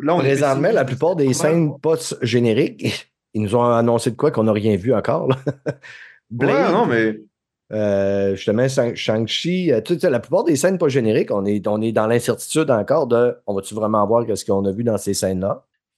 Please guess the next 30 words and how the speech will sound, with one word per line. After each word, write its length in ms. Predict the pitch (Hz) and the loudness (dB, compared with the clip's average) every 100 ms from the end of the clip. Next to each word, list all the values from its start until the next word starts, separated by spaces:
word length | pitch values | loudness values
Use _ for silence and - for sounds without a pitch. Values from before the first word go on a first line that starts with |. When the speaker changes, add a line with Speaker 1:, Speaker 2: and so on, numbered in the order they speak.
| _ 160 | _ -2
Speaker 1:
Ouais, 120 | 254 | -2
je 60 | 208 | 0
suis 60 | 135 | -2
d'accord. 360 | 135 202 - | 0 0 0
Euh, 100 | 147 | -4
moi, 180 | 160 208 | 0 2
voilà, 140 | 208 180 | 2 2
le 100 | 160 | 0
truc, 140 | 208 | -6
c'est 140 | - | -12
que 100 | - | -8
maintenant, 260 | 143 143 185 | -2 0 0
ils 200 | 143 117 | 0 -2
ont 40 | 127 | -2
une 100 | 131 | 0
opportunité. 520 | 127 123 139 139 131 | 0 -2 -2 0 0
C'est 220 | - 104 - | 0 -2 2
que 280 | 107 - | 2 2
ce 140 | - - | -4 -10
qui 140 | 139 | -6
vient 180 | 131 165 | 0 2
maintenant, 600 | 135 123 139 156 170 - | 2 2 2 2 2 -2
ce 80 | 117 | -10
sera 280 | - 123 117 | -4 -4 -4
plus 340 | - 156 139 139 | -6 -6 -2 0
ou 40 | |
moins 180 | 139 135 | 2 2
des 100 | 110 | 2
grosses 260 | 110 110 110 | 0 -2 -6
licences. 580 | 107 127 175 - - | -4 -4 -4 -10 -18